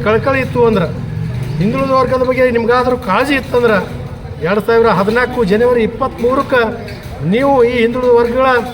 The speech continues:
ಒಂದು ಆಯೋಗವನ್ನು ರಚನೆ ಮಾಡಿದ್ರಿ. ಆದರೆ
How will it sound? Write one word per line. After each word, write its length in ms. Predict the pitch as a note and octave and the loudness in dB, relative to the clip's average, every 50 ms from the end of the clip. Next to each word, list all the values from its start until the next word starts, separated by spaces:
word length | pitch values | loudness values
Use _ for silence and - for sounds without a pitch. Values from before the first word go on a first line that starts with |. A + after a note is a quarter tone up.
| - - - - - - G#3+ | -12 -14 -16 -18 -14 -10 -4
ಒಂದು 120 | F#3 F3 D3+ D#3 | -4 -2 0 2
ಆಯೋಗವನ್ನು 540 | F#3 A#3+ C#4+ D4+ - D#4+ C#4 C4+ C4+ C4+ B3+ A#3+ | 2 4 4 4 4 2 2 0 2 2 2 2
ರಚನೆ 180 | A#3 A3+ A#3 A#3 A3 G#3+ | 2 2 2 2 2 2
ಮಾಡಿದ್ರಿ. 260 | G#3 G3+ F3+ E3 D3+ - - - - - - - - - - - - - - - - - - D#3+ F#3 | 2 0 -2 -4 -6 -8 -14 -16 -16 -16 -18 -18 -18 -16 -16 -16 -16 -16 -16 -16 -16 -8 0 2 2
ಆದರೆ 260 | G#3 A3 A#3 C4 D4 | 4 4 4 4 4